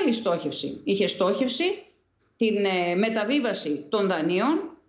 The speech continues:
από τις τράπεζες για να μπορέσουν να ελευθερωθούν οι ισολογισμοί τους. Εξήρε δε τη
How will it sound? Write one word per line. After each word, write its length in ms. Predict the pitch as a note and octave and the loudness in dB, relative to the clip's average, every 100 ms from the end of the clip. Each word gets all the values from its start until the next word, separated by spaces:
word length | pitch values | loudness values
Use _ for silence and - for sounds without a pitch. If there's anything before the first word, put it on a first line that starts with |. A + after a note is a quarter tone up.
| _ | _
από 320 | - A3 A3 G3 | -4 -2 0 0
τις 220 | F#3 - | 0 -4
τράπεζες 600 | F3+ E3+ F#3 A3+ E4 - - _ | -2 -2 0 0 0 -4 -18 _
για 200 | G3 A#3+ | -2 2
να 120 | A#3 | 2
μπορέσουν 400 | A3+ B3 C#4+ C4 | 2 2 0 -2
να 80 | A3+ | -2
ελευθερωθούν 880 | G3 F#3+ G3 F#3 F3+ B3+ D4 D4 - | 0 -2 0 0 0 2 2 0 -2
οι 120 | A3 | 0
ισολογισμοί 720 | A3+ A3+ G3 F#3 F3 F3 D#3+ | 2 2 2 2 -2 0 0
τους. 320 | - - - _ _ _ - - | 0 -8 -14 _ _ _ -20 -8
Εξήρε 880 | - A3+ A3+ - - F#4 G#4 F#4 B3+ | -2 0 0 -2 0 0 2 0 0
δε 120 | A3 C4 | 0 -2
τη 200 | A#3 | -4